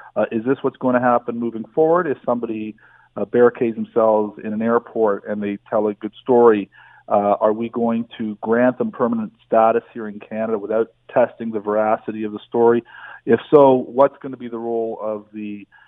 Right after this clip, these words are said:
uh, Immigration Refugee Board? That's what they're there for. Um, you remember that in the two thousand and fifteen, when, uh, uh, you know, uh, Justin Trudeau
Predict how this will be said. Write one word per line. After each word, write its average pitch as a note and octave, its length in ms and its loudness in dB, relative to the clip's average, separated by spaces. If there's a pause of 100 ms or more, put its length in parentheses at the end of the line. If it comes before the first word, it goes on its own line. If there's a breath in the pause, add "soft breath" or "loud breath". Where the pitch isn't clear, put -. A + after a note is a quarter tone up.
(180 soft breath)
uh, G2+ 200 -2
Immigration A2+ 540 -4
Refugee A2 440 -6
Board? F#2+ 360 -2
That's A2 260 2
what A2 140 -4
they're G#2 120 -2
there C#3 240 4
for. F#2 400 -8 (500 loud breath)
Um, A2 400 0
you C#3+ 160 -2
remember F3+ 420 2
that A#2+ 220 0
in A2+ 180 -10
the A2 180 -4 (100)
two C#3 140 -10
thousand A2+ 560 -2
and G2 180 -12
fifteen, A2 600 -6
when, G2 320 -4
uh, F#2+ 40 -10
uh, F#2+ 540 -6 (180)
you A2 100 -8
know, G2 280 -4
uh, F#2+ 300 -4
Justin A2+ 360 2
Trudeau A2+ 440 4